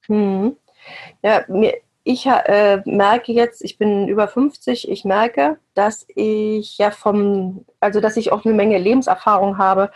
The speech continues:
und dass ich sehe, wie lernen denn Menschen, nachdem sie in der Schule waren.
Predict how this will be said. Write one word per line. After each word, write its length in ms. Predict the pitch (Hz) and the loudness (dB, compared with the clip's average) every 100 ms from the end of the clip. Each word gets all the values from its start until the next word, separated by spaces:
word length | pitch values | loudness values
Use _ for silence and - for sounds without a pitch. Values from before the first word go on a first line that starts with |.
| - - - | -16 -20 -8
und 120 | 196 | 0
dass 160 | 214 220 | 0 0
ich 160 | 226 | -2
sehe, 540 | - 185 240 277 180 185 | -2 2 2 2 0 0
wie 260 | 240 254 - | 2 2 0
lernen 360 | 190 208 240 | 2 2 2
denn 220 | 226 214 208 | 2 2 2
Menschen, 640 | 185 233 - 247 240 233 - | 2 0 0 2 2 -2 -4
nachdem 440 | 208 - - 226 | -4 -2 -2 0
sie 80 | 226 | 0
in 40 | 185 | -2
der 120 | 185 | -2
Schule 320 | - 190 175 | -4 -4 -2
waren. 280 | 165 170 | -2 -2